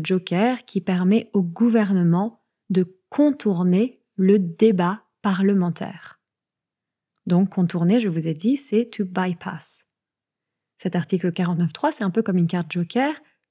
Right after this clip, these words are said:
qui permet au gouvernement de contourner le débat parlementaire. C'est pour ça que l'utilisation de cet article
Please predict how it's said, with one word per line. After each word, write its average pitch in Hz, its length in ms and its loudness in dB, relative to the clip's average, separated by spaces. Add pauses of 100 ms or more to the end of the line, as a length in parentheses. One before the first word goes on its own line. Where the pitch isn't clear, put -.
(120)
qui 320 140 0
permet 214 380 4
au 220 80 4
gouvernement 180 540 0
de 214 140 2 (200)
contourner 208 800 0 (160)
le 208 160 6
débat 175 480 -2
parlementaire. 185 840 -2 (760)
C'est - 220 0
pour 196 300 -2
ça - 440 -4 (140)
que 214 140 2
l'utilisation 226 1200 2
de 175 100 0
cet 170 260 -6
article 170 720 -4